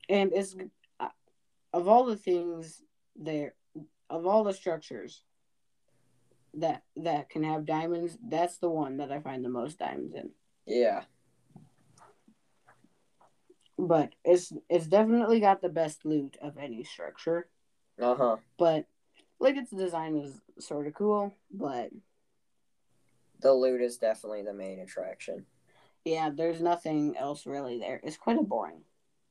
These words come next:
Speaker 1: structure.
Speaker 2: Yeah. Well, do we wanna move on to the improvements?
Speaker 1: Yes, improvements for it are probably make it a little more interesting. Like the, like, the inside when you come in,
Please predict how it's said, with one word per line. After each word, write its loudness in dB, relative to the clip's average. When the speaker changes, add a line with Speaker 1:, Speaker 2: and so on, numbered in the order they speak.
Speaker 1:
structure. -8
Speaker 2:
Yeah. 4
Well, 4
do 2
we 2
wanna -2
move -2
on -4
to -12
the -4
improvements? -10
Speaker 1:
Yes, -2
improvements 4
for 8
it 2
are 4
probably 4
make -8
it -6
a -4
little -6
more -6
interesting. -4
Like 0
the, -8
like, -4
the 2
inside 0
when -4
you -2
come -2
in, -2